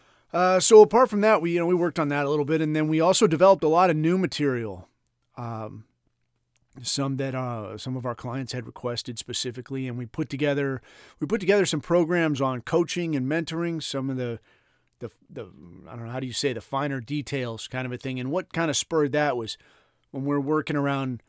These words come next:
even at the professional level, you would see some coaches that they'd see a, a player do something they don't like, and they say, "Hey, come on, man, you gotta really, uh, you gotta, you gotta get in there, and you gotta,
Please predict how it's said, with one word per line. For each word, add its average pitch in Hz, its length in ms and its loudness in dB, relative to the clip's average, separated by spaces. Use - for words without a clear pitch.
even 220 220 2
at - 80 -2
the 156 40 -4
professional 160 560 0
level, 127 380 -2
you 127 160 -8
would 120 100 -8
see 139 160 -6
some 127 240 -4
coaches 123 540 -6
that 113 300 -12
they'd 120 180 -8
see 135 320 -4
a, 117 100 -8
a 98 80 -16
player 135 340 -4
do 127 140 -8
something 117 320 -8
they 117 140 -8
don't 123 180 -10
like, 127 320 -8
and 143 80 -8
they 139 60 -2
say, - 140 -2
"Hey, 147 100 -6
come 240 180 0
on, 233 180 8
man, 208 180 2
you 208 80 0
gotta 202 180 6
really, 185 340 2
uh, 294 220 8
you 170 160 0
gotta, 165 260 2
you 151 80 -10
gotta 175 160 2
get 190 160 2
in 320 160 2
there, 202 120 6
and 160 120 -2
you 160 40 0
gotta, 147 200 2